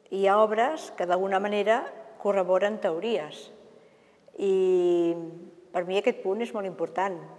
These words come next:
Per mi sempre és l'impuls que sorgeix i aleshores tu intel·lectualment el pots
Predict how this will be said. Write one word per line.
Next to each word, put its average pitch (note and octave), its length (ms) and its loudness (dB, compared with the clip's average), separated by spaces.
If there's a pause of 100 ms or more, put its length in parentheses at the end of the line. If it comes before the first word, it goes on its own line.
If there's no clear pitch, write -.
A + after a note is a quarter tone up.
(100)
Per D#3 160 -12
mi G3+ 400 -2
sempre G3 400 2 (140)
és A#3 180 2
l'impuls G3+ 640 -2 (580)
que F#3 80 -2
sorgeix F#3 540 -2 (840)
i E3+ 80 2
aleshores E3 560 -2
tu F3+ 120 -2 (920)
intel·lectualment E3+ 720 0
el G#3 80 0
pots E3 240 2